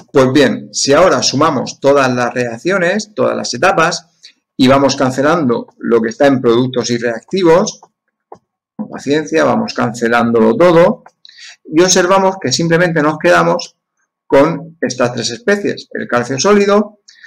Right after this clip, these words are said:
reacciona con cloro gaseoso para formar un mol de cloruro de calcio sólido. Por definición, a este proceso es a lo que se llama la formación del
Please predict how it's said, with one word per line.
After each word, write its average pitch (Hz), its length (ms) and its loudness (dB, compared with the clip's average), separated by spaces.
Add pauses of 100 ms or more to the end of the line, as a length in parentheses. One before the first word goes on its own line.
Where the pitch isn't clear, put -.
(180)
reacciona 123 420 2
con 110 220 2
cloro 120 380 4
gaseoso 170 800 0
para 185 160 0
formar 185 420 0 (540)
un 156 200 2
mol 160 340 2
de 120 120 2
cloruro 113 240 4
de 120 80 4
calcio 139 380 0
sólido. - 520 -6 (1200)
Por - 160 -2
definición, 135 920 0
a - 140 -4
este 123 200 -2
proceso 180 600 0
es - 120 -6
a 123 60 2
lo 127 80 2
que 117 80 0
se 131 80 0
llama 139 180 2
la 170 120 0
formación 123 500 0
del 139 400 0